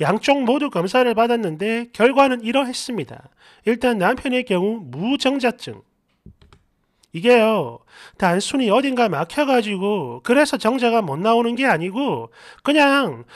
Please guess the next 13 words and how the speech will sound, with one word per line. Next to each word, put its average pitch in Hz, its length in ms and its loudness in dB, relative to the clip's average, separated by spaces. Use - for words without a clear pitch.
정자 277 580 2
형성 294 440 -4
자체에 302 560 2
문제가 220 400 0
있는 208 200 -2
거라서 226 680 -2
단순 196 500 -2
수술 302 360 -4
가지고는 214 520 2
해결이 254 380 -2
안 131 220 -4
된다고 285 340 4
합니다. 175 560 -4